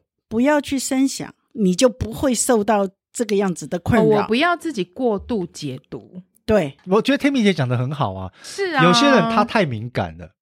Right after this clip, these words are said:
Speaker 3: 不管是人家真霸凌你还是假霸凌你，他顶多只能用言语骚扰我啊。你如果太过放在心里面的话，其实他随便讲几句话，让你难过一整天，何必呢？
Speaker 1: 何必呢？
Speaker 2: 那我问一个问题，Tammy 姐家有枪吗？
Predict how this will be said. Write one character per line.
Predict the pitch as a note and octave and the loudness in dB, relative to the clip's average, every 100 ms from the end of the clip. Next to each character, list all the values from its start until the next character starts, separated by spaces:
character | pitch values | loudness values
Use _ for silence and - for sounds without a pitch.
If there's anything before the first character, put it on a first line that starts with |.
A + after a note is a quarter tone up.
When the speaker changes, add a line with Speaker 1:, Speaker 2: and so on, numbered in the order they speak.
| _ | _
Speaker 3:
不 | F#3 | -4
管 | A2 | -4
是 | F#2+ C3 | -4 -6
人 | |
家 | G#2 A#2+ | -4 -6
真 | A2+ A2+ | -6 -6
霸 | A#2 G#2+ | -4 -4
凌 | E2 E2 | -4 -10
你 | D#2+ | -12
还 | E2+ | -10
是 | F#2 | -10
假 | E2+ | -10
霸 | D2+ F#2 | -10 -12
凌 | D2 C#2 | -12 -16
你， | C#2+ _ _ _ | -20 _ _ _
他 | F3+ G3 _ | -2 -2 _
顶 | D#3+ A2+ | 0 2
多 | D3+ F#3 | 4 2
只 | B2+ | 2
能 | G#2+ | 0
用 | C#3 A#2+ | 2 4
言 | G#2+ | 2
语 | G#2 E2 | 0 -4
骚 | G#2 F2+ | -6 -6
扰 | E2 | -8
我 | D#2 G1+ | -14 -20
啊。 | _ _ | _ _
你 | B2+ | -2
如 | D3 | 2
果 | A3 C#3 | 2 2
太 | - F3+ | 2 0
过 | D#3+ | 0
放 | D3+ D3+ | 0 0
在 | C#3 | 0
心 | - C3 | 0 -2
里 | G2+ | -4
面 | A2+ | -4
的 | G2 | -4
话， | A#2 F#2+ | -4 -6
其 | - | -6
实 | D3 C#3 C#3 _ - _ - | -4 -4 -6 _ -20 _ -8
他 | F#3 | -4
随 | F3 | 0
便 | D3 E3 | 0 0
讲 | B2 G2+ | -2 -4
几 | |
句 | F2+ | -4
话， | G#2+ A#2 | -2 -2
让 | C#3 G2+ | -2 -4
你 | |
难 | F2 G2 | -6 -6
过 | A2 A#2 | -2 -2
一 | |
整 | G#2+ E2+ | -2 -8
天， | - F#2 F#2 | -12 -14 -12
何 | - G#2+ | -8 -6
必 | C#3 A2+ | -4 -4
呢？ | F#2 | -2
Speaker 1:
何 | F#3+ | -2
必 | F2+ A3 | 0 2
呢？ | G3+ F#3+ F#3+ | 2 0 0
Speaker 2:
那 | C4 | 0
我 | A#3 | 2
问 | F#3 B3 | 2 4
一 | |
个 | B3+ B3 | 4 4
问 | C4+ | 4
题， | A3+ G3+ D3+ D#3 - | 4 4 2 -2 -2
Tammy | B3+ C4 A#3+ | 0 2 2
姐 | E3+ | 2
家 | D3+ F#3+ | 4 2
有 | F#3+ A2+ | 2 0
枪 | - - D3 | -2 -2 -2
吗？ | D3+ D3+ D3 | -4 -6 -6